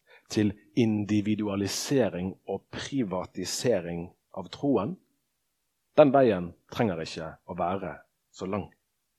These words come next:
Hverken i Korint eller i Bergen. For den enkelte av oss kan det være snakk om ganske kort tid.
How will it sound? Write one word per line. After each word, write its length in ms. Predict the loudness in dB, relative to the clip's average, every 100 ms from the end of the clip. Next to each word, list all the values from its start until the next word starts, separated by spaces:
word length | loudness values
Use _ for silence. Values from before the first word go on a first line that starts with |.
| _ _ _ _ _ _ -20 -20 -2
Hverken 320 | -2 0 -2
i 80 | -2
Korint 680 | -4 0 0 -2 _ -20 -20 _ _ _ _ _ _
eller 180 | -2 -2
i 80 | -2
Bergen. 280 | -6 -12 -20 _ _ _ _ _ _ _ _ _ _ _ _ -20 -20 -20 0
For 280 | 4 4 2 -2
den 160 | 2 4
enkelte 400 | 2 2 0 0
av 120 | -4
oss 220 | -6 -8 -8 -2
kan 120 | 2
det 80 | 4
være 120 | 2
snakk 120 | 2
om 80 | 2
ganske 240 | 2 0 -2
kort 320 | -2 -4 -8
tid. 320 | -14 -14 -18